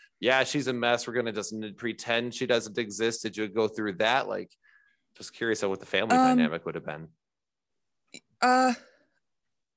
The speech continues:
Speaker 1: You don't have to
Speaker 2: my
Speaker 1: say
Speaker 2: mom's
Speaker 1: anyone
Speaker 2: side
Speaker 1: by
Speaker 2: of the
Speaker 1: name. <laughs>
Speaker 2: family, my mom's side of the family didn't. They didn't do that. My mom's side of the family, you know, they grew up Baptist
Speaker 1: Mm-hmm.
Speaker 2: for the majority of it, but they weren't I F B.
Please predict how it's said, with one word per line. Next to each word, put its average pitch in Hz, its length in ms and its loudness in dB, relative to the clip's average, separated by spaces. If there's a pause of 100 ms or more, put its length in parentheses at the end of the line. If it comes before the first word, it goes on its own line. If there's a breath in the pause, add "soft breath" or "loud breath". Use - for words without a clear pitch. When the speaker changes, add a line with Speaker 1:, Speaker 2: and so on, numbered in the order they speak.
(720)
Speaker 1:
You 104 120 0
don't 107 80 4
have 101 80 4
to 240 60 4
Speaker 2:
my 262 60 8
Speaker 1:
say 156 60 6
Speaker 2:
mom's 92 100 8
Speaker 1:
anyone 92 220 6
Speaker 2:
side 294 60 6
Speaker 1:
by - 60 4
Speaker 2:
of - 40 2
the 254 80 4
Speaker 1:
name. - 140 0
<laughs> 240 60 -2
Speaker 2:
family, 220 400 -2 (100)
my 233 100 4
mom's 240 240 4
side 240 120 0
of 214 60 -2
the 208 60 -2
family 190 300 -6
didn't. 165 320 -10 (800)
They 202 120 0
didn't 185 200 -4
do 175 140 -6
that. - 220 -10 (140)
My 226 160 4
mom's 254 280 4
side 247 100 0
of 214 60 0
the 208 160 -4
family, 214 340 -2 (380 loud breath)
you 214 80 2
know, 208 120 2
they 202 180 -2
grew 202 240 2
up 202 220 0 (1040)
Baptist 208 640 -2 (580)
Speaker 1:
Mm-hmm. - 200 -8
Speaker 2:
for 220 60 0
the 214 80 0
majority 208 440 -2
of 226 140 0
it, 247 160 -4 (280 soft breath)
but 208 160 -2
they 208 200 0
weren't 208 540 -4 (380)
I 190 140 -2
F 165 160 -10
B. - 240 -14